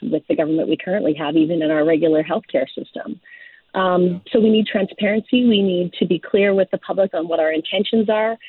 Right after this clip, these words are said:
Speaker 1: It needs to be publicly known, um, what length a person can be held in, in involuntary care. And for example, even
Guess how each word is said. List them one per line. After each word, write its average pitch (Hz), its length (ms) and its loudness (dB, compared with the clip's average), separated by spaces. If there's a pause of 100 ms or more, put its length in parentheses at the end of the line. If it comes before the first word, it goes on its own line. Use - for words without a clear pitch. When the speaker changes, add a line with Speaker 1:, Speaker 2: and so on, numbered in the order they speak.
(220)
Speaker 1:
It 196 60 0
needs 190 240 2
to - 80 0
be 190 100 2
publicly 185 480 0
known, 185 540 4
um, 170 340 -2
what 175 160 2
length 165 380 0
a 180 60 -2
person 190 400 -4
can 185 160 -10
be 185 160 -4
held 180 320 -4
in, 180 160 -10 (420)
in 190 200 4
involuntary 185 600 2
care. 220 240 0
And 214 160 -2
for 220 100 0
example, 202 460 0
even 202 340 2